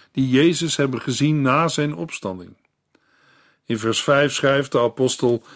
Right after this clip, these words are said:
"Hij is gezien van Petrus en daarna door de twaalf apostelen samen.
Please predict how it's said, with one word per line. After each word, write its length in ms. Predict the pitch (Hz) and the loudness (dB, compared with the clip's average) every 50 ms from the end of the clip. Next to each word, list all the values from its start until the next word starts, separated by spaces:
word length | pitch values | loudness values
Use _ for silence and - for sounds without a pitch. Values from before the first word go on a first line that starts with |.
| - - _ | -20 -10 _
"Hij 120 | - 120 | -2 0
is 140 | 139 135 - | 0 0 0
gezien 360 | - 147 135 135 147 143 135 | 0 0 2 2 2 2 2
van 200 | - 139 131 127 | 0 0 -2 0
Petrus 680 | 120 147 147 170 175 160 - 143 127 113 104 - - | 0 2 2 2 2 2 0 -2 -4 -2 -4 -4 -8
en 220 | - - 123 127 127 | -6 -6 -4 -2 0
daarna 560 | 143 147 165 170 151 123 104 107 127 156 - _ - - _ _ | 2 2 2 2 2 0 -2 -4 -4 -6 -10 _ -20 -20 _ _
door 160 | - 135 135 | 0 2 2
de 120 | 131 139 | 2 2
twaalf 420 | 135 - 147 143 139 143 147 - - | 2 2 2 4 4 2 0 0 -2
apostelen 680 | 139 135 127 - 160 156 147 - - 160 147 156 147 | -4 -4 0 0 0 0 0 -2 -2 -2 0 0 0
samen. 500 | - - 180 185 185 175 151 113 92 | 0 0 0 0 0 -2 -4 -6 -10